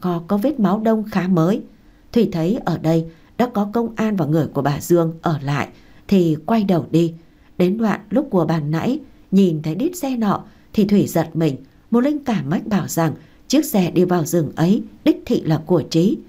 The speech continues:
Thủy đánh tay lái, về trái rẽ hướng đi lên rừng, một con đường độc đạo xà tít táp gồ ghề và trơn trượt. Thủy khó khăn lắm mới lái xe băng qua một đoạn đường. Vì đường mòn độc đạo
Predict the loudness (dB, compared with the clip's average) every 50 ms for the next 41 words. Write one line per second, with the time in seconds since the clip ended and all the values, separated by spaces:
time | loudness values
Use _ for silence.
0 | -20 -20 -20 -20 -20 -20 -20 -20 -8 0 2 2 2 2 0 -2 -4 -2 -2 -2
1 | -2 -2 -2 -2 -2 0 -2 -2 -2 -4 -6 -10 -16 -20 -12 -4 0 2 2 2
2 | 2 0 -2 -4 -2 0 0 0 -2 -2 -2 -4 -4 -4 -2 -2 -2 0 0 0
3 | 0 0 2 2 2 0 -2 0 0 0 0 0 -4 -10 -20 -20 -10 -4 -2 -2
4 | 0 2 0 0 2 0 0 0 -2 -2 -4 -4 -4 -4 -2 0 0 0 -2 -4
5 | -6 -2 -2 -2 -2 -2 -2 -4 -4 -4 -4 -4 -4 -4 -4 -4 0 0 2 2
6 | 0 -2 -2 -2 -2 -2 -4 -6 -14 -20 -20 -20 -20 -12 -4 0 2 2 2 2
7 | 0 -2 -2 -2 -2 -2 -2 0 2 2 2 2 -2 -8 -20 _ -20 -20 -20 -20
8 | _ -4 0 2 2 2 0 -2 -6 -6 -4 -4 -4 -4 -4 -4 -4 -2 -2 -2
9 | 0 0 0 2 0 0 0 -2 -2 0 2 2 2 2 0 -2 -2 -2 0 0
10 | 2 2 2 0 0 0 -2 -2 -2 -2 0 2 2 2 2 -2 -6 -16 -20 -20
11 | -20 -20 -20 -20 -20 -20 -20 -10 -2 2 4 4 4 4 2 0 0 0 0 0
12 | 2 0 -2 -2 -2 -2 0 0 -2 -2 -2 -2 -2 0 0 0